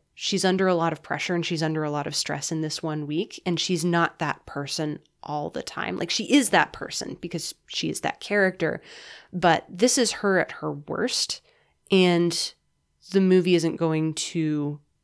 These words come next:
villainize her for that. It's just going to treat her as another character who's just going through a really particularly rough week.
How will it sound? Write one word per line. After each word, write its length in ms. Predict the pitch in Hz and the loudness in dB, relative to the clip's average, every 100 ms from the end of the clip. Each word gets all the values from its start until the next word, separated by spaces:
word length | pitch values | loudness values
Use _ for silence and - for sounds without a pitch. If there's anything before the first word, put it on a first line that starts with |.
| - | -12
villainize 680 | 151 160 - - - - - | 0 0 0 -2 -4 -4 -6
her 140 | - | -6
for 300 | - - - | -10 -6 -4
that. 240 | - - - | -2 -4 -6
It's 140 | - - | -8 -6
just 200 | - - | -6 -4
going 160 | 165 | -4
to 80 | 156 | -6
treat 260 | - 156 - | -6 -8 -8
her 140 | - | -8
as 100 | - 156 | -6 -4
another 260 | 160 - | -4 -6
character 400 | - - - - | -6 -8 -6 -8
who's 220 | 151 160 - | -6 -6 -4
just 200 | 156 - | -6 -6
going 280 | 143 160 | -6 -4
through 240 | 156 156 160 | -4 -4 -6
a 60 | - | -4
really 260 | 165 151 156 | -4 -4 -4
particularly 760 | 160 156 - - 160 - - | -6 -8 -10 -10 -8 -6 -6
rough 280 | - - - | -6 -6 -8
week. 340 | - - - | -8 -8 -10